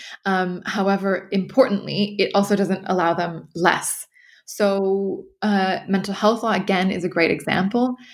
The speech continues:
Um, almost all mental health law, at least all mental health law that I know of, um, allows, uh, a person, allows a person's legal capacity,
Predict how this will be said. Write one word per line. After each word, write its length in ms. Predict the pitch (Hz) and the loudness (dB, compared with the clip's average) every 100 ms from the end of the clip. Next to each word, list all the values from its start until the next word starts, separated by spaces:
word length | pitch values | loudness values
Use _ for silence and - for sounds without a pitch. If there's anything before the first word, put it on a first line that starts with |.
| - - | -20 -4
Um, 600 | 190 185 180 175 175 190 - _ _ _ _ _ _ - | 0 2 2 -2 -6 -8 -14 _ _ _ _ _ _ -2
almost 640 | 196 214 226 220 - - - | 0 2 0 -2 -6 -10 -4
all 340 | 185 180 190 | -2 0 2
mental 300 | 208 175 208 | 2 0 -2
health 260 | 170 175 190 | -2 0 0
law, 140 | 233 | 0
at 80 | 202 | 0
least 200 | 180 180 | 0 0
all 140 | - 180 | 0 0
mental 240 | 175 180 | 0 -2
health 160 | 180 170 | -2 0
law 100 | 170 | 0
that 120 | 165 | 2
I 160 | 165 | 2
know 280 | 170 165 160 | 2 0 0
of, 280 | 165 185 - _ - - - | 0 -2 -6 _ -20 -20 -2
um, 640 | 196 190 180 175 185 202 - - - _ _ _ _ _ - | 2 2 0 -4 -6 -8 -12 -18 -18 _ _ _ _ _ -4
allows, 880 | 208 196 190 196 208 208 202 - - _ _ | -2 2 2 2 2 0 -2 -6 -14 _ _
uh, 340 | 196 190 175 - | 2 2 2 0
a 60 | - | -2
person, 840 | - 220 208 208 208 196 196 - - _ | 0 2 2 2 0 2 0 -4 -20 _
allows 340 | 196 196 196 202 | 0 2 2 0
a 60 | |
person's 600 | 208 233 214 214 196 196 - | -4 -4 0 0 0 -2 -4
legal 220 | 196 185 | 0 0
capacity, 800 | 190 - 185 202 202 196 185 180 | -2 -2 2 2 2 0 0 -4